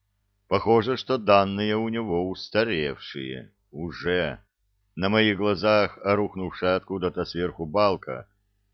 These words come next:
сбила с ног одного бойца. Товарищи его, не задержавшись ни на секунду,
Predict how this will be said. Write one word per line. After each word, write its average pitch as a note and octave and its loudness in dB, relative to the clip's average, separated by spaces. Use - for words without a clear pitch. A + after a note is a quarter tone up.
сбила B2+ -2
с A2+ -8
ног G#2 -4
одного F2+ -4
бойца. D#2 -8
Товарищи G2+ 4
его, F#2+ 0
не F#2+ -4
задержавшись F#2 -2
ни F#2 -4
на F#2 -4
секунду, G2+ -6